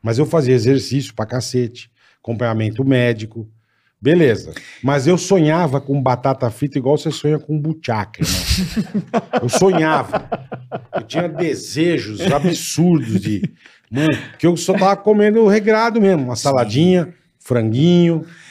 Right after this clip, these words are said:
Speaker 1: pá.
Speaker 2: Agora imagina se, por exemplo, uma vez por semana você pudesse comer a sua batata frita.
Speaker 1: Então,
Speaker 2: Você
Speaker 1: mas
Speaker 2: concorda comigo que você ia ficar por mais tempo?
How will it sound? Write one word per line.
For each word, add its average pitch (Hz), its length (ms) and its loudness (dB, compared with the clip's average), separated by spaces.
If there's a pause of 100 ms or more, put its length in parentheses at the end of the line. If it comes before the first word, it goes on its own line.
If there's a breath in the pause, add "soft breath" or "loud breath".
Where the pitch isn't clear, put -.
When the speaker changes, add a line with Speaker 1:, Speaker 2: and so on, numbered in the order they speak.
(140 loud breath)
Speaker 1:
pá. 135 100 2
Speaker 2:
Agora 170 220 4
imagina 254 480 0
se, - 160 -2
por 208 180 2
exemplo, 156 640 0
uma 170 220 2
vez 185 260 2
por 180 160 -2
semana 175 420 0
você 165 240 -2
pudesse 180 300 -2
comer 202 220 -2
a 196 40 -2
sua 202 140 -2
batata 170 340 -2
frita. 113 400 -10
Speaker 1:
Então, 139 240 0
Speaker 2:
Você - 120 2
Speaker 1:
mas - 60 0
Speaker 2:
concorda 240 300 2
comigo 214 240 2
que - 80 -2
você 214 100 2
ia 202 80 4
ficar - 200 -4
por 170 120 -4
mais 151 220 0
tempo? 190 400 -4